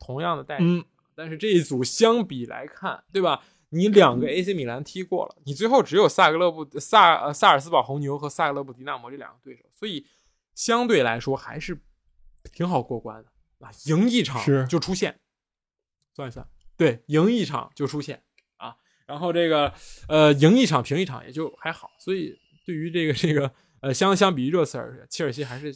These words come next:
Speaker 1: 轻松一点，无论是对手，呃，的难度，还是说这个，因为A C米兰嘛，其实他这个，对吧，不用再踢了，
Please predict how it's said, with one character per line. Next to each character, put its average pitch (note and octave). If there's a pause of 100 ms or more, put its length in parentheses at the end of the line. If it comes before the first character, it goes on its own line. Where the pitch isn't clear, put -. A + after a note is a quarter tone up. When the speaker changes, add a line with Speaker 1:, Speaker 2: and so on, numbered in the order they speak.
(100)
Speaker 1:
轻 D#3+
松 D#3
一 C3
点， - (240)
无 C3+
论 E3+
是 F3
对 G#3
手， - (200)
呃， B2+
的 B2 (140)
难 C#3
度， F#3+ (260)
还 C#3
是 D3
说 D#3+
这 D#3
个， B2
因 F3
为 F#3+
A G#3
C A3
米 D#3
兰 A2+
嘛， D3
其 C#3+
实 E3+
他 F3
这 F3
个， C#3+ (160)
对 D3
吧， B2+
不 -
用 G3
再 G3
踢 F3
了， D#3